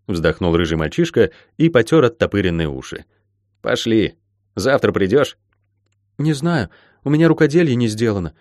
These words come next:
Ни шитьё, ни вышивка, ни вязание». «Бррр», помотал головой Сэмми. «Как ты только выдерживаешь? Я б лучше розгами в школе получил, чем за шитьём сидел».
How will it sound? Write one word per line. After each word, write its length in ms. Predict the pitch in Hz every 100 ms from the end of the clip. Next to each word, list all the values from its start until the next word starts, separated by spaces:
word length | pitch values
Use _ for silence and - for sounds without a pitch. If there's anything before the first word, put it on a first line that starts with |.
| _ _ -
Ни 100 | 175
шитьё, 460 | 180 165 151 180 170
ни 120 | 120
вышивка, 460 | 165 160 131 -
ни 180 | 87 139
вязание». 520 | 131 117 151 139 85 - _ _ _ _ _ _ -
«Бррр», 640 | 110 175 165 151 - - - _ _
помотал 360 | 101 90 87 90
головой 260 | 90 90
Сэмми. 380 | 90 92 87 80 - _ _ _ _ _
«Как 320 | - 156 -
ты 120 | 180
только 280 | 165 175 170
выдерживаешь? 640 | 165 139 151 104 95 73 - _ _ -
Я 220 | - 156
б 80 | 180
лучше 280 | 170 190
розгами 420 | 175 190 156 147 131
в 40 |
школе 240 | - 151
получил, 380 | 127 135 - 147
чем 200 | 113 139
за 120 | 120
шитьём 440 | - 151 147 143 113
сидел». 460 | 113 90 90 67